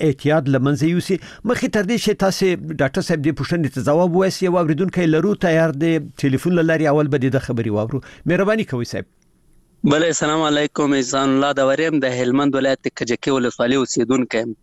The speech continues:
Speaker 1: مهرباني کوئ، یو څه لنډې خبرې وکړئ. خوشحاله به سو.
Speaker 2: د ازادي راډیو،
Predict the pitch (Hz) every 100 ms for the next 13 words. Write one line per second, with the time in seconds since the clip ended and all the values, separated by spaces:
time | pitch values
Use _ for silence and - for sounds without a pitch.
0 | _ 90 151 156 165 190 202 180 196 175
1 | - 180 139 127 - 120 113 107 - 101
2 | - _ _ _ _ 123 113 131 104 92
3 | - - _ - 139 143 139 147 185 180
4 | 160 175 175 156 151